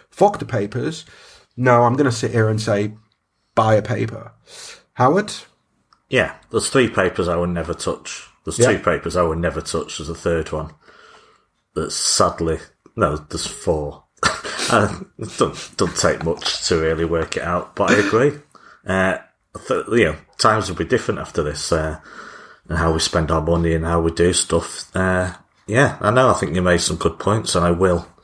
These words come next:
Speaker 2: I think I will go out and buy a newspaper at some point.
Speaker 1: Mm.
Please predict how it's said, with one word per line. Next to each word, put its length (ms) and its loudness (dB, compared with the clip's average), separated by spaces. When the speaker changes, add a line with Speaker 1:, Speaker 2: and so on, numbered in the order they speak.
Speaker 2:
I 60 -20
think 220 0
I 120 0
will 160 0
go 160 4
out 220 2
and 120 -6
buy 180 0
a 40 -2
newspaper 600 -2
at 80 -6
some 200 -4
point. 320 -8
Speaker 1:
Mm. 420 -8